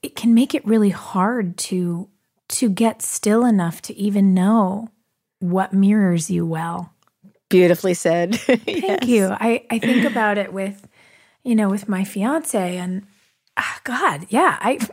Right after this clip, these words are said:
Speaker 1: on no planet did I think this person was gonna be my person. If I'd, like, written on paper who my human is, and, and yet you finally do enough of the work and you put the backpack down and you,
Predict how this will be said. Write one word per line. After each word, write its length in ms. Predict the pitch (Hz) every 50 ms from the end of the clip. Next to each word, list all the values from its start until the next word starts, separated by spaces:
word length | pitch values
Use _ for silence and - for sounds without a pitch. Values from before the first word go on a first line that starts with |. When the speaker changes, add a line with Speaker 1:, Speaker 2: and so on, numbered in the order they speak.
| 220 - - _ - - - - - - -
Speaker 1:
on 180 | 269 302 285 277
no 200 | 285 285 311 320
planet 460 | - - - 254 240 208 170 175 190
did 120 | 202 196 185
I 100 | 185 190
think 260 | 190 - 202 185 180
this 160 | 190 190 175
person 400 | - - - 185 175 - 180 180
was 140 | 175 175 170
gonna 180 | - 185 170 170
be 140 | 165 170
my 160 | 165 165 160 165
person. 400 | - - 175 160 - 208 220 240
If 120 | 202 -
I'd, 160 | 196 185 185
like, 160 | 185 180 175 -
written 420 | 190 185 190 202 208 - 233 226 226
on 200 | 208 196 190 185
paper 580 | - - 170 170 160 - - - - 208 - - - _ _ _ _ _ _ _ _ _ _ - - 226
who 140 | - - 240
my 160 | 233 226 202 190
human 440 | 185 - - 262 294 320 247 175 165
is, 380 | - 269 302 311 277 - - _ _ _ -
and, 440 | 214 214 202 202 196 196 190 202 - _ _ _ _ _ _ -
and 220 | - 220 214 214 208
yet 280 | 202 208 202 196 202 - _ _ _ _ _ _ _ _ _ _ _ _ _ _ _ _ _ _ -
you 120 | 220 208
finally 480 | 196 - 226 220 233 240 240 233 220 214
do 220 | 196 190 202 202
enough 240 | 208 196 196 196 196
of 60 | 214 190
the 80 | 190
work 260 | 185 190 185 185 185
and 100 | - 180
you 80 | 175 175
put 200 | - - 226 196
the 80 | - 196
backpack 480 | 190 185 196 196 - 202 185 190 -
down 260 | - 220 190 190 185
and 140 | 185 185 180
you, 80 | 185